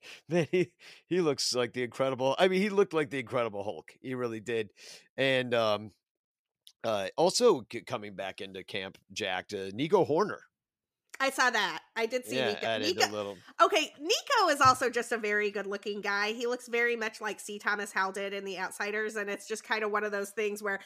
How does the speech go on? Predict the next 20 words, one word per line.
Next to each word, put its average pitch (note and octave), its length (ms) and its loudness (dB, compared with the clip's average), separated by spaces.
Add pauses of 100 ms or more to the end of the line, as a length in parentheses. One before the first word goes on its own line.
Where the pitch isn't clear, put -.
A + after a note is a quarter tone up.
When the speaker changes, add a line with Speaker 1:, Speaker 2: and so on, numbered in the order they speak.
(300)
Speaker 2:
Nico's G#4+ 440 4
one F4+ 120 6
of D#4+ 100 0
those C#4 220 2
dudes C4 240 -6
that B3 120 2
is A3 200 0
almost G#3 480 2
too F#3+ 160 -2
pretty. G3 480 -6 (380)
Um, G#3 440 6
but A#3 320 4
yeah, G#3+ 200 2
jacked C4 440 2
Nico G#3+ 420 -2
is F#3 160 -6
definitely G3 520 -4
a G3 40 -4
thing. G#3 380 0
If D#4 300 4